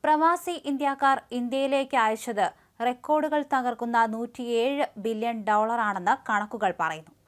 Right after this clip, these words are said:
ഇതോടെ തുടർച്ചയായി രണ്ടാം വർഷവും വിദേശ നാണ്യത്തിന്റെ കാര്യത്തിൽ നൂറ് ബില്യൺ ഡോളർ എന്ന നാഴികക്കല്ല് പിന്നിടുകയാണ് ഇന്ത്യ.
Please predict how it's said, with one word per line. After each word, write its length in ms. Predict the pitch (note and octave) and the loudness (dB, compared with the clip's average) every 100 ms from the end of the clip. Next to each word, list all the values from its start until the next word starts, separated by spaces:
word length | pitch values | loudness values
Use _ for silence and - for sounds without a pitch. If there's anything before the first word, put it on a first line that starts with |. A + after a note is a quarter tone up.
| _ _ A3 | _ _ -6
ഇതോടെ 400 | G#3 G3+ F#3+ - _ _ - | 0 0 0 -6 _ _ -4
തുടർച്ചയായി 640 | A#3 A#3+ B3 C#4 C4 C#4 | 0 0 0 0 2 2
രണ്ടാം 420 | C4 A#3+ B3 C#4 | 0 0 2 2
വർഷവും 480 | C#4 B3+ - G#3 F3 - _ - | 0 -2 0 0 0 -6 _ -8
വിദേശ 460 | A#3+ D4 E4+ E4+ E4+ | -4 2 0 0 -2
നാണ്യത്തിന്റെ 600 | D#4 C#4 C4+ C4+ B3+ B3 | 2 2 0 -4 -6 -6
കാര്യത്തിൽ 560 | B3 A3+ A3+ A#3 G#3 - G#3+ | -2 -2 0 -2 -4 -6 -10
നൂറ് 340 | A#3 C4+ D#4+ | -6 -2 -2
ബില്യൺ 420 | A#3+ B3 C4 B3+ | -2 -2 -2 0
ഡോളർ 380 | A#3 A3+ A#3 A#3 - | 2 2 2 -2 -6
എന്ന 260 | G#3+ G#3+ | -4 -4
നാഴികക്കല്ല് 800 | B3 A#3 G#3+ A#3 A#3 A3 G#3+ G#3 G3+ _ | -2 -2 -2 -2 -6 -4 -2 -2 -4 _
പിന്നിടുകയാണ് 880 | G#3+ G3+ A#3 A3 G#3+ F#3 F#3+ - G3+ | -12 -8 -6 -4 -4 -4 -4 -6 -10
ഇന്ത്യ. 240 | F3+ E3 | -12 -14